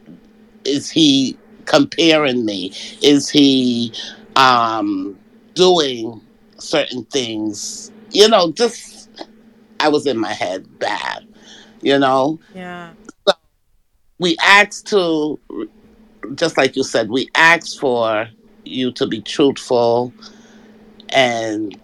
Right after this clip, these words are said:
Speaker 1: to share, but are we really ready to receive it? And you said that, and, and it, it just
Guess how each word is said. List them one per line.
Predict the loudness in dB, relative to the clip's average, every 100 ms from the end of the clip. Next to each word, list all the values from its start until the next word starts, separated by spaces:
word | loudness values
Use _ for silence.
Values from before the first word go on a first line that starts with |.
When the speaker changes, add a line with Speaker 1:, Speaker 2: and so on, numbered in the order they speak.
| -20 _ -20 -18 -8
Speaker 1:
to | -6
share, | -6 0 2 2 0 0 -2 -8 _ -20 -20 -20 -20 _ _ _ -20 -20 -20 -8 -2
but | 0 -2 _ _ -12 -10 0
are | 0
we | 2 0
really | 0 0 -2 -4
ready | -2 2 2 2 -4
to | -4 -4
receive | -4 -4 -4 -2 -4 -4
it? | -8 -10 -20 -20 -20 -20 -20 -20 -20 -20 -20 -20 -20 -20 -20 -2
And | 2 4 2 0 -4 -8 -14 -20 -14 -6
you | 4 6 6
said | 6 4 4
that, | 2 2 0 -4
and, | -8 -10 -12 -10 -6
and | -4
it, | -4 -2
it | -2
just | -2 -4